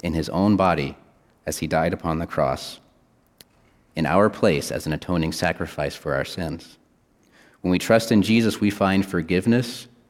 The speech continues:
and we have peace with God. There is no condemnation for those who are in Christ Jesus, as it says in Romans eight one.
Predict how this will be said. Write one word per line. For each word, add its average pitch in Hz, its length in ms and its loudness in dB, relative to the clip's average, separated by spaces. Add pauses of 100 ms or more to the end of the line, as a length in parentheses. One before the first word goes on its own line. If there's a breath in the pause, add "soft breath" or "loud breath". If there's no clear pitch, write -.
(500)
and 87 160 0
we 92 100 4
have 92 260 0
peace - 540 -2 (500)
with 78 160 -8
God. 80 320 -2 (1040 soft breath)
There 87 100 2
is 82 140 0
no 104 200 6
condemnation 104 840 2
for 85 180 -6
those 90 380 0
who 92 80 0
are 82 100 2
in 95 280 0
Christ 87 340 -2
Jesus, 82 540 -4 (320 soft breath)
as 80 80 -4
it 73 60 -4
says 80 220 -2
in 78 120 -2
Romans 80 500 -2
eight 76 220 -6
one. 76 320 -4